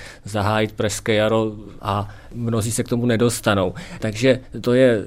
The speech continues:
jedna stránka věci. A druhá věc je, samozřejmě, že v době pandemie by bylo možné si představit třeba, já nevím, spojení orchestrů z Prahy,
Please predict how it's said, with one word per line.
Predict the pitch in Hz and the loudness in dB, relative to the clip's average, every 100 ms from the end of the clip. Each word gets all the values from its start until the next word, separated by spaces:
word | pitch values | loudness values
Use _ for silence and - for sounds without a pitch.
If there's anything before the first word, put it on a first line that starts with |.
| - | -6
jedna | 113 113 127 131 | -2 -2 2 0
stránka | 131 135 135 135 147 | 0 -2 0 0 2
věci. | 143 139 - 160 - - - - | 2 0 -2 -4 -4 -20 -20 -8
A | 127 127 | -2 2
druhá | 147 170 | 4 4
věc | 170 160 - 156 | 4 2 0 0
je, | 156 156 - - - | 0 0 -10 -20 -8
samozřejmě, | - 147 156 156 151 | 0 2 4 4 2
že | 143 | 2
v | |
době | 127 135 127 | 2 2 2
pandemie | 120 127 131 131 | 2 2 2 2
by | 123 113 - | 0 -4 -4
bylo | 120 123 | 0 2
možné | 120 110 120 | 0 0 -2
si | 131 | -4
představit | - 117 - 113 117 - | -6 -6 -2 -2 -2 -4
třeba, | - 120 117 113 113 - - - | -4 -2 2 0 0 -10 -20 -10
já | 104 107 | -6 -2
nevím, | 107 101 | -2 -2
spojení | 101 - 117 110 117 | -6 -2 0 2 0
orchestrů | 104 - 110 - 110 110 110 | 0 -2 -6 -4 -4 -2 -4
z | - | -4
Prahy, | 110 107 101 113 | 2 2 4 2